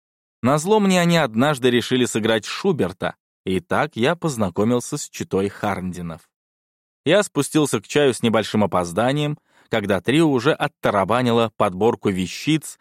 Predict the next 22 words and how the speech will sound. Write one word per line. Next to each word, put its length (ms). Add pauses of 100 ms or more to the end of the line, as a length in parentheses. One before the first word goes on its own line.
(140)
из 180
плавучего 540
театра. 560 (720)
Я 200
заметил, 400
что 200
Сьюзан 420
смотрит 480
на 60
меня 260
особенно 640
дерзко. 600 (320)
У 80
неё 240
были 200
очень 380
выразительные 640
тёмные 340
глаза, 480 (340)
а 120
высокая 480
Синтия, 680